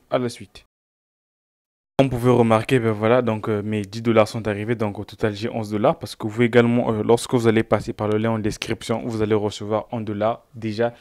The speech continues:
sur votre compte. Donc voici tous les, ce qui nous rapporte une somme totale de onze dollars. Alors là, pour faire un investissement, l'investissement c'est très très important les amis parce que,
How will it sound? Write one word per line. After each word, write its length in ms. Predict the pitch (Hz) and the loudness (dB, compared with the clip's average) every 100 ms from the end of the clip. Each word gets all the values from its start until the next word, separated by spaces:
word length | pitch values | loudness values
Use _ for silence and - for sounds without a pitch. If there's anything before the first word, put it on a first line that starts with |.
| - - | -20 -18
sur 220 | - 120 | -6 -4
votre 240 | 113 117 | -2 -4
compte. 180 | 117 98 | -6 -4
Donc 200 | 104 95 | -4 -6
voici 340 | 101 110 107 123 | -4 -4 -4 -10
tous 160 | - | -8
les, 200 | 117 113 _ - - - | -6 -8 _ -20 -20 -8
ce 160 | - | -4
qui 120 | 117 | -2
nous 80 | 131 | 4
rapporte 380 | 117 110 123 120 | 4 6 4 4
une 140 | 135 | -4
somme 220 | 123 127 117 | -4 -4 -4
totale 300 | 110 123 110 | -4 -2 -2
de 140 | 123 - - - | -2 -4 -16 -4
onze 220 | 131 123 | 0 0
dollars. 240 | 117 107 107 | 0 -2 -2
Alors 320 | 110 110 104 | -2 -4 -2
là, 320 | 110 151 - _ | 2 2 2 _
pour 100 | - | -14
faire 180 | 110 139 | -6 -4
un 40 | |
investissement, 600 | 131 110 - 113 117 135 - _ - | -4 -6 -10 -10 -6 -8 -10 _ -4
l'investissement 600 | 113 113 113 110 120 131 | -2 0 -2 -6 -6 -6
c'est 260 | 123 110 | -10 -2
très 200 | - 131 | 0 0
très 260 | 123 - 107 | -2 -6 -6
important 300 | 107 104 113 | -10 -10 -6
les 180 | 107 101 | -6 -4
amis 140 | 104 | -6
parce 200 | 120 107 | -8 -12
que, 140 | - | -10